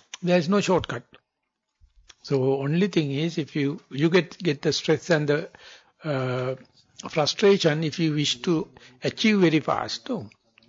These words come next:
go slow. And then everything will come. And meanwhile, be mindful.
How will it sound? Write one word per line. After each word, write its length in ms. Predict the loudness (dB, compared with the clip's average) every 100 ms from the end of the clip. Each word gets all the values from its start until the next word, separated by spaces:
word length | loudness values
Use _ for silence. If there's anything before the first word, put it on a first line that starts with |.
| -8
go 120 | -6
slow. 340 | -4 -4 -4 -8 _ _ _ _ _ _ -6
And 160 | -2 0
then 340 | 0 0 -2
everything 460 | -2 -2 -2 -2 -2
will 160 | -2
come. 220 | -4 -8 -10 -18 -18 -16 -16 -16 -16 -16 -16 -16 -12 -4
And 220 | 0 0
meanwhile, 720 | 0 0 0 0 -2 -8 -12 -16 -18 -14 -2
be 140 | 0
mindful. 420 | 0 -2 -6 -10